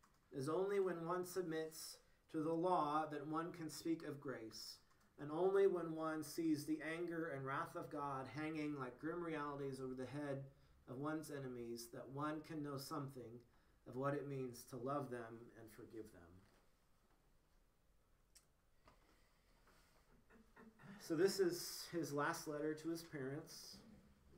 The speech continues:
Um, he dies about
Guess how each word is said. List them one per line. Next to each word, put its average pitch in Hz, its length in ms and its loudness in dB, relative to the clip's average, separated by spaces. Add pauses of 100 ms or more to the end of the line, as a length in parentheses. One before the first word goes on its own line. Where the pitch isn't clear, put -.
Um, 131 300 -10 (1300)
he 151 100 0
dies 139 400 2
about 139 420 0